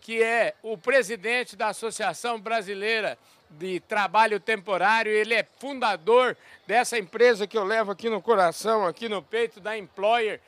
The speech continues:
A Employer é uma empresa que entende tudo de R H, você sabe, ela fornece mão de obra pra todas as empresas que necessitam. Você sabe o agronegócio, né? Na, na safra emprega mais gente,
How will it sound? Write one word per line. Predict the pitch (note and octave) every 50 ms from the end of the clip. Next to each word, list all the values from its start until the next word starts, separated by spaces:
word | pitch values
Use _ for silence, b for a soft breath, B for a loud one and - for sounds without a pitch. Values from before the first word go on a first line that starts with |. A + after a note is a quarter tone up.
| b b b b
A | G3 G#3
Employer | A3+ G#3+ D#3+ - G#3+ A3+ A#3+ B3 B3 A#3+
é |
uma | B3 A#3 A3+
empresa | G3 D#3+ G#3+ A3+ A#3 G#3 -
que | - A#3
entende | G#3+ F3+ - A#3 A#3 A3+ G3+ - _
tudo | - C4 C4+ G#3 F#3
de | A#3+
R | A#3+ A3 G3+
H, | A3 G#3+ F#3+ E3 D3 F#3+ A3 A#3
você | G3+ - A3 A3+
sabe, | E3+ - A3+ B3 B3 G3+ A3+ A3+
ela | A#3 A#3+ B3
fornece | - - A#3 A#3 G#3+ G3+ G#3+ A3+ A#3 - - - F3+ - -
mão | E3 G3 A#3+ B3
de | A3 E3 E3+ F#3+
obra | F#3+ F#3+ G#3+ A3+ A3 F3+ E3 F3 D3+ A#2+ - b b b b b
pra | G3+ G#3+ G#3+ F#3+
todas | _ _ - C#4+ D4+ C#4+ C#4+ B3+ A3 G3
as | A3 G#3 F3
empresas | G3 F#3+ E3 A3 A#3 A#3 G3+ F3+ F#3+ E3+ -
que | - - G#3+
necessitam. | G#3 A#3 A3 - - G3+ F3 - B3+ - -
Você | C#4 C4
sabe | G3 - C4 C#4 C4
o | B3
agronegócio, | B3 B3 A#3+ A#3 A#3 G#3 G3 F#3 F#3 A3+ A#3 G#3 - F#3+
né? | A3 A3 G3+ E3+
Na, | E3+ F#3+ G3 F#3 D#3+ E3
na | E3 F3+ G#3 G#3+ F#3+
safra | - - - B3 C4 B3+ - - A#3+
emprega | G#3+ F3+ - A3+ A3+ G3+ G#3
mais | F#3+ F3 D#3
gente, | C#3 F3 A3+ A#3 A#3 A3 F3 - - D#3+